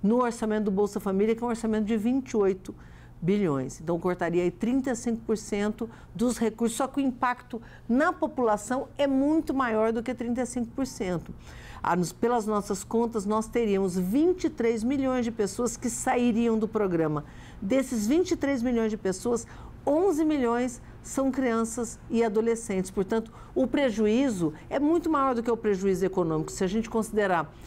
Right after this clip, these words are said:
que essas crianças estão na escola, têm que ter frequência escolar, estão sendo acompanhadas por médico e que isso tudo a gente pode perder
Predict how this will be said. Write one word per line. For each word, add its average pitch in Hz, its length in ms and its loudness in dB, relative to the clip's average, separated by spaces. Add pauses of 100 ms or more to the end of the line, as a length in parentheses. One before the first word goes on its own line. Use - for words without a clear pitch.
(280)
que 240 80 2
essas 240 260 -2
crianças 214 340 2
estão 233 220 -2
na 226 80 2
escola, 170 580 0 (280)
têm 302 200 4
que 254 80 -2
ter 247 160 2
frequência 220 420 -2
escolar, 156 500 0 (200)
estão - 340 0
sendo 277 260 0
acompanhadas 220 600 0
por 214 200 0
médico 160 460 0
e 185 40 0
que 262 180 -2
isso 269 600 2
tudo 240 380 2
a 190 60 4
gente 190 220 -2
pode 208 300 0
perder 202 720 0